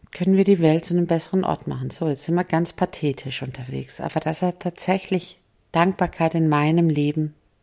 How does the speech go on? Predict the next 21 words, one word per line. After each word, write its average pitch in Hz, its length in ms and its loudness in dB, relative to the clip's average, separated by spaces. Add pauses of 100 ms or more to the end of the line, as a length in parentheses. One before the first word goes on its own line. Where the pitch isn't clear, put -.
(240)
bewirkt. - 560 -8 (3000)
Dass 165 180 -2
es 175 180 -2
mir 190 280 8
heute 180 320 4
so 175 140 -4
geht, 175 340 -2
wie 175 60 -2
es - 140 -10
mir 160 120 -2
geht, 165 440 -2 (500)
das - 140 -14
hat - 160 -2
Dank-, 165 320 4
das 170 260 0
habe 180 120 2
ich 175 80 -4
der - 120 -6
Dankbarkeit 170 680 0
zu 143 120 -8
versuchen. 139 580 -12